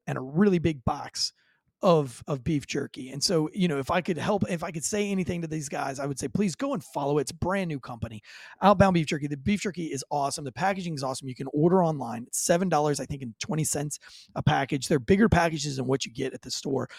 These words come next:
The beef jerky just fucking tastes better. And it's got all this healthy stuff. This guy's an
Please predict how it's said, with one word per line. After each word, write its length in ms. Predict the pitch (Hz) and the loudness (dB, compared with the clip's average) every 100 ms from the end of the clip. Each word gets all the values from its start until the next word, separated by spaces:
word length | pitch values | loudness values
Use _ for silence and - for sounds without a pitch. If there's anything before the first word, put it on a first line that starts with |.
| - - | -20 -10
The 60 | 156 | 6
beef 160 | 180 | 6
jerky 260 | 165 190 165 | 6 2 2
just 180 | 147 - | 0 -2
fucking 240 | 160 - | -6 -6
tastes 300 | - 170 143 | -6 -4 -2
better. 360 | 147 135 123 123 _ _ _ | -2 -2 -2 -6 _ _ _
And 240 | 151 147 139 | -6 -4 -2
it's 120 | - | 0
got 160 | 165 143 | 2 2
all 60 | |
this 160 | 139 - | 2 -2
healthy 280 | 131 117 117 | -4 -4 -4
stuff. 240 | - 123 | -6 -8
This 100 | - | -10
guy's 240 | - 135 | -6 -6
an 80 | 123 | -6